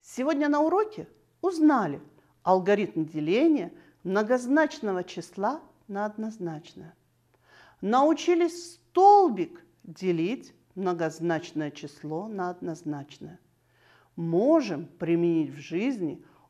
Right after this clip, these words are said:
устные приемы деления. На этом наш урок окончен. Актан и Акылай благодарят вас за работу на уроке.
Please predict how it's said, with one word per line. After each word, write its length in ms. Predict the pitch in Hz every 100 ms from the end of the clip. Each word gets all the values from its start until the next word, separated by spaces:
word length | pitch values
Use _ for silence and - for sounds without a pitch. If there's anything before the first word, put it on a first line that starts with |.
| _ _
устные 640 | 349 349 - - 175 160
приемы 720 | 160 160 160 254 349 311 294 - _
деления. 760 | 147 170 160 160 165 165 - _ _ _ _ _ _ _ _ _ _ _ _ - - _ -
На 260 | 214 311
этом 460 | 453 494 - 135 151 _
наш 300 | 196 233 - -
урок 420 | 254 370 359 - _
окончен. 720 | 202 - 151 147 143 - - _ _ _ _ _ _
Актан 460 | 190 185 185 175 170
и 40 |
Акылай 520 | 170 - 190 262 311 196
благодарят 880 | 165 160 160 165 160 170 269 269 - _ _ _
вас 180 | 175 165
за 220 | 156 165
работу 520 | 147 143 170 - 180
на 220 | 170 165
уроке. 480 | 156 156 143 -